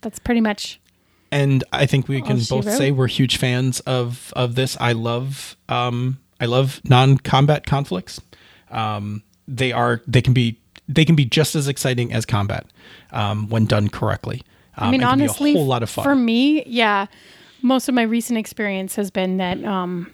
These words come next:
Speaker 1: it's more exciting to me than combat.
Speaker 2: Well, and you know what? I, honestly, I, I've, I've noticed as I've gotten older, um, and especially with one of my game groups, um, combat is not always their go-to choice.
Speaker 1: Yep.
Speaker 2: Like,
Speaker 1: Yeah.
Speaker 2: it's not their go-to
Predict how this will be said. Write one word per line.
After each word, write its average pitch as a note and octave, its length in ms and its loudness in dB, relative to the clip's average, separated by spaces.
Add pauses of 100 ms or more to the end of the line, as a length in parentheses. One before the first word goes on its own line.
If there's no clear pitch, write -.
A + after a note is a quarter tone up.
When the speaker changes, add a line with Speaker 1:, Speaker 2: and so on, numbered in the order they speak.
(240)
Speaker 1:
it's - 160 -4
more G3+ 360 6
exciting G3 500 -2
to - 120 -8
me G3+ 120 -2
than G3+ 160 -4
combat. - 380 -6 (380)
Speaker 2:
Well, C#4 160 0
and A3+ 320 0
you G#3 80 -2
know A3+ 100 0
what? A#3+ 280 -2
I, D#3+ 180 -2
honestly, G3+ 540 4
I, C#3+ 400 2
I've, C3+ 180 -4
I've C3 200 0
noticed D#3 340 -2
as D3+ 100 -8
I've C3+ 100 -4
gotten C3+ 220 4
older, E3 480 4 (220)
um, A2+ 380 0
and A#2 140 0
especially D3 420 -2
with A#2+ 180 -4
one B2 140 -2
of D3 40 2
my D#3+ 120 4
game F3+ 200 2
groups, G#3 380 -4 (500)
um, B2+ 300 0
combat F3 320 0
is E3+ 80 -2
not F#3 140 2
always F#3 180 4
their F#3+ 100 4
go-to E3 320 0
choice. E3 360 -6 (640)
Speaker 1:
Yep. C#4+ 200 -2 (320)
Speaker 2:
Like, B3+ 100 4
Speaker 1:
Yeah. C#4 120 2 (220)
Speaker 2:
it's C3 120 -2
not D#3+ 140 2
their F#3+ 80 4
go-to E3 380 2